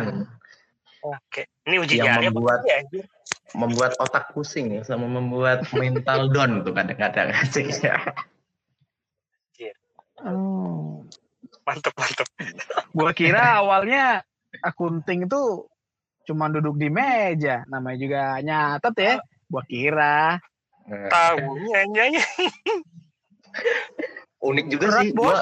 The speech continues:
Speaker 3: gua pada saat, eh, masuk sini tuh gua kira juga cuma duduk depan komputer doang sampai, sampai bosen gitu.
Speaker 2: Oh.
Speaker 3: Kerja kok gini-gini banget ya gitu. Oh, ternyata
Speaker 2: Ah.
Speaker 3: enggak.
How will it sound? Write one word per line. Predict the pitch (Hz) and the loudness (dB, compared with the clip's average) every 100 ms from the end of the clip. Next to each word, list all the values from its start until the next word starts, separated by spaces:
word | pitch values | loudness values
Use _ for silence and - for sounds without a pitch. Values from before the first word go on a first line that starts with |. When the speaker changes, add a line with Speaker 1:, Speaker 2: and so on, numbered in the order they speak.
| - | 0
Speaker 3:
gua | 147 165 180 175 - | 0 2 2 0 -2
pada | 156 151 | -2 0
saat, | 151 - 156 - _ _ _ _ _ - | -2 0 0 -2 _ _ _ _ _ -10
eh, | 135 135 135 135 | -4 -2 0 -2
masuk | 139 135 139 | -2 -6 -10
sini | - 151 | -6 -6
tuh | 160 175 - | -4 -6 -4
gua | 131 131 | -4 -4
kira | 131 156 | -2 -4
juga | 143 131 131 | -2 -2 -2
cuma | 131 123 | -2 -2
duduk | 117 101 113 117 113 113 113 | -2 -4 -2 0 0 0 -2
depan | - - 98 | -6 -6 -6
komputer | 95 95 - 98 | -8 -12 -6 -6
doang | 95 98 101 101 101 104 | -6 -6 -4 -4 -4 -8
sampai, | - 101 104 - | -4 -2 -2 -4
sampai | - 110 | -6 -4
bosen | 107 104 101 131 117 113 107 104 | -2 0 0 0 0 2 2 0
gitu. | 101 107 - | -2 -6 -6
Speaker 2:
Oh. | 151 151 | -6 -2
Speaker 3:
Kerja | 110 110 113 | 0 0 2
kok | 123 | 0
gini-gini | 113 107 104 110 107 | 0 -2 -2 -4 0
banget | 107 120 123 | 0 0 2
ya | 107 | 2
gitu. | 101 92 - | 2 -2 -2
Oh, | 185 | -2
ternyata | 208 254 202 135 | -2 -2 2 4
Speaker 2:
Ah. | - | 2
Speaker 3:
enggak. | 98 95 139 147 | -2 -4 -2 -2